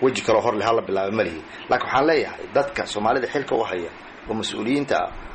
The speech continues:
oo Ilaahay u calfay inay hor istaagaan, ha isku dayeen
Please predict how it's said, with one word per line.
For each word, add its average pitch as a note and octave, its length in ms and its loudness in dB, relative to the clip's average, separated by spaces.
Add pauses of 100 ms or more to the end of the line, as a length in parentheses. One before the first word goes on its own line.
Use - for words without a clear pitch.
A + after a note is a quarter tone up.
(100)
oo G2+ 120 0
Ilaahay B2+ 280 2
u - 40 -2
calfay G#2+ 520 -2
inay B2 160 2
hor C3+ 140 0
istaagaan, B2 520 2 (640)
ha - 180 -2
isku - 240 0
dayeen B2 420 2